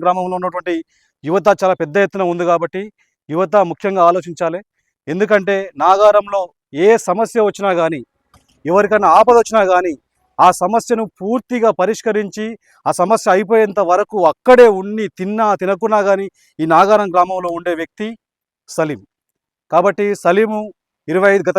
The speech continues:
ఇరవై ఐదు సంవత్సరాల నుంచి వెళ్ళి తెలంగాణ ఉద్యమం కోసం ఎంత కష్టపడ్డాడో మనందరికీ తెలుసు. ఆ ఉద్యమం వచ్చి, ఉద్యమంలో పాల్గొని ఎన్నోసార్లు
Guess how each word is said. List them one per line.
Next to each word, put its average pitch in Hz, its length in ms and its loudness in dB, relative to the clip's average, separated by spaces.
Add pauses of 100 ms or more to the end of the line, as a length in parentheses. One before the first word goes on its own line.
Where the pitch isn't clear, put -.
ఇరవై 196 180 0
ఐదు 190 180 -4
సంవత్సరాల 214 400 0
నుంచి 190 160 -6
వెళ్ళి 190 160 -2 (500)
తెలంగాణ 202 380 2 (140)
ఉద్యమం 202 340 -2
కోసం 185 320 -4
ఎంత 180 140 -6 (100)
కష్టపడ్డాడో 185 540 -4
మనందరికీ 165 360 -4
తెలుసు. 160 220 -8 (600)
ఆ 123 80 0 (120)
ఉద్యమం 190 300 -2
వచ్చి, - 140 -6 (240)
ఉద్యమంలో 190 460 -2 (300)
పాల్గొని 190 400 0 (540)
ఎన్నోసార్లు 190 680 0